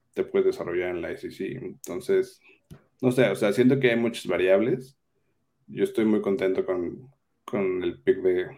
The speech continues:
de Richardson y sobre todo por lo que, por, por Steichen, o sea, porque sé que es un quarterback que Steichen puede explotar muy bien, o sea.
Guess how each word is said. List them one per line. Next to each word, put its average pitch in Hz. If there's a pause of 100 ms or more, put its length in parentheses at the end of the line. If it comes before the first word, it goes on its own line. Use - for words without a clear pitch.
(300)
de 101
Richardson 104
y 82 (920)
sobre 110
todo 143
por 131
lo 107
que, 98 (140)
por, 95
por 92
Steichen, 104
o -
sea, 90
porque 90
sé 104
que -
es -
un 101
quarterback 98 (100)
que 85
Steichen 92
puede 90
explotar -
muy 90
bien, 85
o -
sea. -